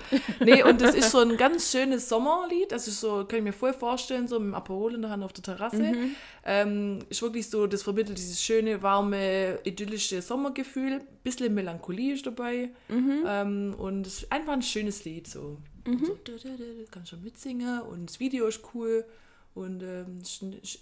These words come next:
Speaker 1: vermittelt ein schönes Gefühl einfach.
Speaker 2: Ja.
Speaker 1: So ein Feel-Good-Lied.
Speaker 2: Ja.
Speaker 1: Aber ein bisschen mit so Me-, Melancholie drin.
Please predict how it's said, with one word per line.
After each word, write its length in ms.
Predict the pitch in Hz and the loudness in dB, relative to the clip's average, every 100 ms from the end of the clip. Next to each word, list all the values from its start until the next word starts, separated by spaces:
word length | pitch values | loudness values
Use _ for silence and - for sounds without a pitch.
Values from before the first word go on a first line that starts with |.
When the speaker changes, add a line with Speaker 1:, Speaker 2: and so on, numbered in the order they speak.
| - | -8
Speaker 1:
vermittelt 360 | 214 285 294 | -4 -4 -6
ein 60 | 226 | -8
schönes 420 | - 226 220 214 | -4 -2 -4 -6
Gefühl 380 | 180 - 160 160 | -14 -16 -16 -14
einfach. 260 | 151 - 214 | -14 -6 -4
Speaker 2:
Ja. 100 | 202 | -2
Speaker 1:
So 40 | - | -2
ein 40 | |
Feel-Good-Lied. 880 | - 190 180 160 151 147 160 156 - - | -4 -6 -6 -8 -10 -12 -14 -16 -20 -10
Speaker 2:
Ja. 160 | 233 214 | -4 0
Speaker 1:
Aber 140 | 220 | 0
ein 120 | 277 277 | 0 -4
bisschen 320 | 339 320 285 | -4 -4 -4
mit 160 | 269 269 | -4 -6
so 160 | 254 | -6
Me-, 260 | 226 226 220 | -4 -4 -4
Melancholie 640 | 208 208 202 202 175 156 | -4 -4 -4 -6 -12 -14
drin. 380 | 156 - 139 147 | -16 -16 -14 -14